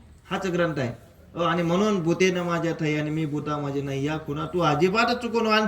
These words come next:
चुकलास तर मग चुकलासच, कायमचा चुकलास. हो, जर एवढं श्रेष्ठ परंपरा,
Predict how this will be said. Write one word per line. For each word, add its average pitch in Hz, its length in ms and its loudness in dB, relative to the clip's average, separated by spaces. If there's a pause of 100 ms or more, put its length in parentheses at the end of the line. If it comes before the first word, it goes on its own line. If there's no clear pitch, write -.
चुकलास 226 400 -2
तर 208 100 0
मग 202 140 0 (120)
चुकलासच, 185 440 -4 (920)
कायमचा 175 360 0
चुकलास. 135 460 -2 (680)
हो, 170 340 0 (300)
जर 226 200 4 (840)
एवढं 170 360 0
श्रेष्ठ 226 420 -4 (1500)
परंपरा, 180 520 0